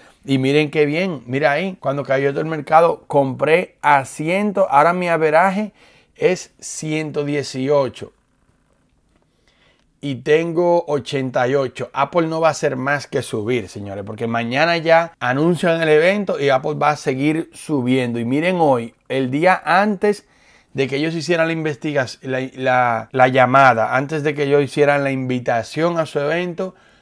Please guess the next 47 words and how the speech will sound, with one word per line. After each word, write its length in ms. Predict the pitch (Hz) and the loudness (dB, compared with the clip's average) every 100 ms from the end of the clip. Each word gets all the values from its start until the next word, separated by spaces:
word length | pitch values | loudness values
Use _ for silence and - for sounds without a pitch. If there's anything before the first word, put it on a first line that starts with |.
| _ _ | _ _
ciento 500 | - 156 147 139 143 | -8 -4 -2 -2 -2
veinticuatro 720 | 139 139 123 135 151 151 143 | -2 -4 -2 4 4 4 0
dólares. 400 | 131 123 117 - - | 2 -2 -4 -10 6
Para 320 | 156 160 156 | 8 8 4
mí, 160 | 196 | 0
para 220 | 165 160 175 | 4 4 4
mí 100 | 175 | -2
que 80 | |
eso 200 | 143 165 | -6 -2
va 40 | 156 | 0
a 60 | |
llegar 220 | 151 156 147 | 2 0 0
a 20 | |
ciento 400 | - 143 139 120 | 0 -2 -2 -4
treinta. 420 | 139 135 123 - - _ _ _ | -2 -2 -4 -8 -12 _ _ _
Mi 200 | 135 151 | -2 -2
plan 360 | 127 160 190 190 | 2 6 6 8
va 140 | 196 | 8
a 40 | 170 | 8
ser, 260 | 151 135 | 6 2
porque 220 | 143 156 135 | 2 -4 -4
siempre 240 | 143 151 | -2 0
hay 60 | 151 | 0
que 40 | |
tener 220 | 147 147 | 0 -2
un 160 | 156 139 | -2 0
plan, 260 | 131 131 - - _ | 0 0 -4 -18 _
es 180 | - 143 | -6 0
vender 360 | 160 147 151 170 | 2 4 4 4
el 120 | 156 | 2
día 300 | 156 165 - | 2 2 2
antes. 380 | 123 120 113 - | -2 -6 -6 -8
Y 120 | 156 | -4
me 120 | 156 156 | -2 -2
metí 260 | 147 160 | -4 -4
con 220 | 156 180 | -4 -2
opciones, 540 | 175 131 - 143 135 - | -4 -6 -4 -2 -2 -6
que 100 | 131 | -6
no 100 | 135 | -4
se 120 | 175 | -2
lo 80 | 165 | -2
recomiendo 420 | 165 156 156 151 | -2 -4 -4 -6
a 60 | 139 | -2
nadie, 240 | 139 135 | -2 -2
es 60 | 131 | -2
muy 180 | 143 | -4
arriesgado 640 | 151 143 120 127 131 135 | -4 -4 -6 -2 0 -2